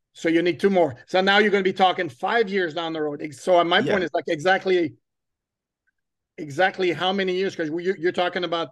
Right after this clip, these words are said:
Speaker 1: in, him in terms of a relationship. That is a hell of a long time for dating. Uh,
Speaker 2: I, I,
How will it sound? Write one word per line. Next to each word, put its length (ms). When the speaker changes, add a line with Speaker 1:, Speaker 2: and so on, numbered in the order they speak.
Speaker 1:
in, 300
him 200
in 120
terms 220
of 100
a 40
relationship. 600
That 160
is 200
a 120
hell 240
of 80
a 60
long 260
time 200
for 120
dating. 440
Uh, 60
Speaker 2:
I, 440
I, 100